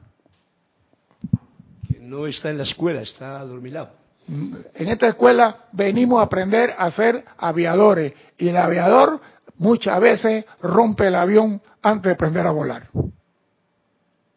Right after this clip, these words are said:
Speaker 2: Así que el que pretende que yo no he hecho ningún daño en este mundo, yo no he hecho nada, señores, no has aprendido nada.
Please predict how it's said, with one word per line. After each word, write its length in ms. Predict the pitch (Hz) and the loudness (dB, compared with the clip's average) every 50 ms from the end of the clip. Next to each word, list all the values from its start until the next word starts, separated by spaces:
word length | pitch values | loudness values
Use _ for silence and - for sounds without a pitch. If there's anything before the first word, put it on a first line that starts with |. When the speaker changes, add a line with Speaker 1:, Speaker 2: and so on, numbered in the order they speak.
| _ _ _ _ _ _ _ _ _ _ _ _ | _ _ _ _ _ _ _ _ _ _ _ _
Speaker 2:
Así 280 | - 190 180 233 247 | -4 -4 -2 -2 -4
que 380 | 196 220 202 175 - - _ _ _ _ | -2 -2 -2 -2 -4 -8 _ _ _ _
el 160 | 190 190 180 | -2 -2 -2
que 140 | - - 185 | -2 -4 -4
pretende 560 | - - 196 190 - 247 262 277 277 254 220 | -2 -2 -4 0 4 4 4 4 4 2 0
que 180 | - 208 165 - - - _ _ _ | 2 -2 -4 -4 -8 -18 _ _ _
yo 180 | 151 190 190 | -4 -2 -2
no 120 | 185 190 190 | -2 -2 -4
he 60 | 185 | -6
hecho 220 | 180 - 202 185 | -6 -6 -8 -8
ningún 560 | 160 160 165 170 160 156 160 170 185 175 165 131 | -8 -8 -8 -8 -8 -8 -8 -8 -8 -6 -8 -8
daño 340 | - 165 160 170 160 151 151 | -8 -10 -10 -10 -12 -12 -12
en 80 | 151 | -12
este 240 | 156 143 _ - 143 | -12 -14 _ -16 -14
mundo, 400 | 135 143 156 156 147 143 147 147 - - _ _ | -12 -10 -10 -10 -8 -10 -12 -14 -16 -20 _ _
yo 160 | 147 180 202 196 | -2 -2 -2 -2
no 100 | 196 202 | -2 -6
he 40 | |
hecho 160 | 208 - 208 185 | -4 -4 -2 -2
nada, 180 | 196 196 - - _ _ _ | -2 -4 -6 -8 _ _ _
señores, 480 | - 147 143 156 180 196 208 370 359 - - - - - - - - - _ _ _ _ _ _ _ _ _ _ _ | -10 -8 -4 0 2 2 2 2 -2 -4 -8 -10 -12 -12 -16 -18 -20 -20 _ _ _ _ _ _ _ _ _ _ _
no 280 | - 135 127 143 147 156 | -8 -8 -8 -8 -8 -6
has 80 | 156 170 | -6 -6
aprendido 600 | 160 - - 165 156 151 151 160 165 160 160 151 | -4 -4 -6 -6 -6 -6 -6 -4 -4 -4 -4 -6
nada. 340 | 147 135 135 - - - | -6 -8 -12 -14 -16 -18